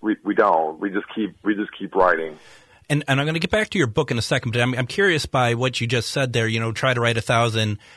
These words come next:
Speaker 2: words a day. Is that, that thousand words, is that always towards something that is a potential project, or sometimes it's just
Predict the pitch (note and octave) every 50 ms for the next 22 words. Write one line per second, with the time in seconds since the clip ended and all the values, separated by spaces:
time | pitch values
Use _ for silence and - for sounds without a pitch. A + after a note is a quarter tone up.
0 | - - - B2+ B2+ B2+ B2 A#2+ A#2 - A#2 A2 G#2 A#2+ A2+ A2+ A2 A2+ A2+ A#2
1 | - - C3 A#2 G#2+ D3+ D3 D#3 E3+ - _ _ _ _ _ - C#3+ C3+ C#3+ C3+
2 | D#3 - - - D#3+ D#3+ D#3+ D3 C#3+ D3+ C#3+ C3 B2+ B2 C3 C3+ C3+ C#3 C#3+ C3+
3 | B2+ C3 A#2 G#2+ C3 C3+ C#3 - B2+ B2+ C3 C3+ C3+ C3 B2+ A#2+ - - - C3
4 | B2+ A#2 - - C3+ B2 - - C3 B2 A#2+ B2 B2 A#2 G#2+ G#2+ _ _ _ -
5 | - B2+ A2+ G#2 G#2+ - A2 - - A#2+ A#2 - A2 G#2 - - - D3 D3+ D#3
6 | D#3 F#3 F#3 F3+ - C3 - - D3 C#3 C3 C#3+ C3 B2+ B2+ - A#2 G#2 - -
7 | - C3+ A#2+ - - -